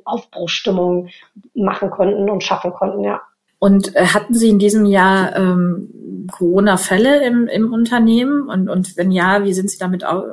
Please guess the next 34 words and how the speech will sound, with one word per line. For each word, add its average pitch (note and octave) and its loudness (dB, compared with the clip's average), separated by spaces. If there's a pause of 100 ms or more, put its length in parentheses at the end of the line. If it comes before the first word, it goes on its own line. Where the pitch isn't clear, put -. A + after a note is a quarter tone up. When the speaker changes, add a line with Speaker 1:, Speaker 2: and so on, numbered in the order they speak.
Speaker 2:
ähm, F3+ -8
umgegangen? C4 -6 (460)
Speaker 1:
Also, G#3+ 4
äh, G#3 4
ja, G3 2
wir A#3 0
hatten, G#3 -2
äh, G3+ -2
Corona-Fälle. G3+ 0
Ähm, F#3+ -2 (540)
wir A3 2
sind, G#3 0
ähm, G3+ 2 (260)
wir G#3 -6
sind G3 0
da G3 6
so G3 2
umgegangen, G3 2 (260)
wie G3 -4
das, F#3+ -2
denke G3+ 0
ich, G3+ -4
als - -6
Team G3+ -2
ist. - -4
Diejenigen G3 -2
sind, F#3+ -4
ähm, F#3 -2 (300)
zu - 0
Hause, G#3 4
äh, G3+ 2
geblieben, G3+ -2 (280)
haben, F#3 0
äh, G3+ -4